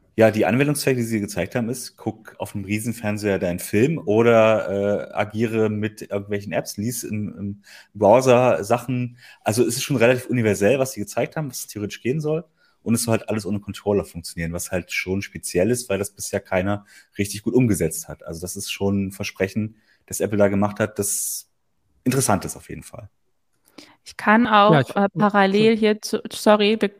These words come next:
Speaker 2: wir können hier parallel ein bisschen Bilder dazu zeigen vielleicht, dass man,
Speaker 3: Ja.
Speaker 2: falls man irgendwie
Speaker 1: Ja.
Speaker 2: in den letzten Tagen dran vorbeigekommen ist, ähm,
Speaker 1: <laughs>
Speaker 2: sich was drunter vorstellen kann.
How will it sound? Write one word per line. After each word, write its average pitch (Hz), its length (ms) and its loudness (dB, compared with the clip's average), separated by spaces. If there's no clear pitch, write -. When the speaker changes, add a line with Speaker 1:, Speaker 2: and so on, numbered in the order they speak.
Speaker 2:
wir 208 100 -4
können 226 220 2
hier 220 80 0
parallel 208 480 0
ein 220 100 2
bisschen 196 340 -2
Bilder 208 240 4
dazu - 300 -6
zeigen 170 340 -6
vielleicht, 170 480 -4
dass 180 160 -6
man, 190 220 4
Speaker 3:
Ja. 165 100 4
Speaker 2:
falls 254 320 0
man 196 220 2
irgendwie 277 400 6
Speaker 1:
Ja. 107 180 6
Speaker 2:
in - 160 2
den 190 100 4
letzten 202 220 2
Tagen 208 220 4
dran 214 160 4
vorbeigekommen 262 800 6
ist, 269 300 2
ähm, 202 520 2
Speaker 1:
<laughs> - 300 -20
Speaker 2:
sich - 180 2
was 220 180 4
drunter 226 180 2
vorstellen 202 380 0
kann. - 220 -6